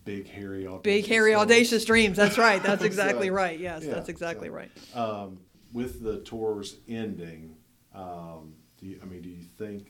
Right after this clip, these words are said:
Speaker 1: like, that you're gonna get there? Like, where, what, what's the next step?
Speaker 2: Well, uh, <laughs> that's a good question, and a lot of people have asked me that question because obviously the next step for me is to go where he is, right? Well,
Speaker 1: Okay.
Speaker 2: that involves me having to go to Europe. That's
Speaker 1: Okay.
Speaker 2: a huge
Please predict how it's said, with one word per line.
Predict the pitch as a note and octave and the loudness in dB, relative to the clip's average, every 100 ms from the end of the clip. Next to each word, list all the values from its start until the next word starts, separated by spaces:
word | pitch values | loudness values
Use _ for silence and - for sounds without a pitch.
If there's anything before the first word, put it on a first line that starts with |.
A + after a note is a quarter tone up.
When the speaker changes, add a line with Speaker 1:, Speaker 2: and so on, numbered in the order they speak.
| G2 | -20
Speaker 1:
like, | F#2+ - _ _ _ _ _ | -20 -20 _ _ _ _ _
that | - - | -20 -20
you're | - | -16
gonna | F#2+ F#2+ | -14 -12
get | F2 A2 A2 | -10 -10 -8
there? | D3 - - | -10 -10 -14
Like, | - - | -20 -10
where, | A2 A#2+ - B2 | -8 -8 -6 -6
what, | B2 | -6
what's | C3+ C3+ | -6 -6
the | - | -6
next | B2+ C3+ C3+ - | -4 -4 -8 -8
step? | C#3 - - - - | -6 -8 -10 -14 2
Speaker 2:
Well, | A#3+ B3 - G#3 - - | 6 6 4 -4 -10 -8
uh, | F3 | -8
<laughs> | - | 2
that's | B3 C4+ C#4+ | 6 6 6
a | |
good | B3+ B3 | 4 4
question, | - A3+ A3 F3+ | 4 2 2 -2
and | F3+ | -2
a | |
lot | F3+ G3 | 0 2
of | G3 | 0
people | G3 F#3 F3 | -2 -2 -2
have | |
asked | E3 F3 F#3 E3+ | 0 0 0 -4
me | |
that | D#3 D3+ | -8 -6
question | D#3+ D#3+ - | -6 -8 -8
because | E3+ E3 F#3 F3+ | -10 -4 -4 2
obviously | G3 G#3+ A3+ G3+ | 4 4 2 -2
the | F#3 F3+ | -2 0
next | F#3 F3 | -2 -2
step | - E3 | -4 -4
for | - E3 | -4 -6
me | F3+ E3+ E3 - | -4 -4 -6 -10
is | E3+ - | -12 -8
to | E3+ | -6
go | F#3 F3 | -4 -2
where | D#3+ E3 | -2 -6
he | F3 D#3 | -8 -10
is, | D#3+ - - | -12 -12 -12
right? | D3+ D3+ | -10 -10
Well, | D#3+ | -8
Speaker 1:
Okay. | E3 | -4
Speaker 2:
that | E3+ E3+ | -2 -2
involves | F3 F3 F3 E3 D#3+ | -2 -2 -2 -4 -8
me | F3 E3 | -12 -10
having | D#3+ D#3+ D#3 | -8 -8 -8
to | D#3 | -10
go | D#3 D3 | -10 -10
to | |
Europe. | D3+ D#3 D3 - _ _ | -10 -10 -10 -16 _ _
That's | F3+ F3 F#3 | -4 -4 -2
Speaker 1:
Okay. | |
Speaker 2:
a | F3 | -6
huge | - - G3 F#3 F#3 F3+ E3+ - - | -6 -10 -4 0 2 0 -2 -10 -14